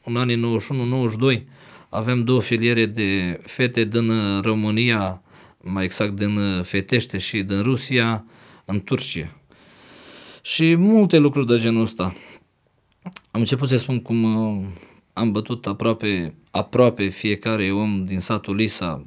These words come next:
și nu se pune problema vinovat sau nevinovat, că nu erau ei vinovați, eu eram vinovatul. Și Raul mi-a spus: „Toate lucrurile astea, dacă tu vii cu el la poala crucii,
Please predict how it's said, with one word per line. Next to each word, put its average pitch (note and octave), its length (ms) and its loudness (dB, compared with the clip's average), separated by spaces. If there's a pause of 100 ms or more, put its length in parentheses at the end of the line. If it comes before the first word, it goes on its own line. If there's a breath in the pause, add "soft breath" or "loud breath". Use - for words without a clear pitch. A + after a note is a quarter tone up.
și - 180 -12
nu A#2 80 0
se A2+ 140 -2
pune G#2 280 -2
problema G2+ 400 -2
vinovat G2 360 0
sau A2 140 -2
nevinovat, G2 580 -2
că F2+ 260 -4
nu A2 240 0
erau G#2+ 220 2
ei A2 120 4
vinovați, G2 600 -2
eu G#2 100 2
eram G2 180 0
vinovatul. F#2 580 -4 (920 loud breath)
Și - 140 -14
Raul A#2 160 2
mi-a A2+ 80 0
spus: G#2 200 -8
„Toate C#3 240 -4
lucrurile A#2+ 340 -2
astea, F#2+ 200 -6
dacă G2 260 -4
tu A2+ 120 -6
vii A2 120 0
cu A2 100 -6
el G#2 80 0
la F#2+ 140 -2
poala F#2 220 -4
crucii, G#2+ 640 -4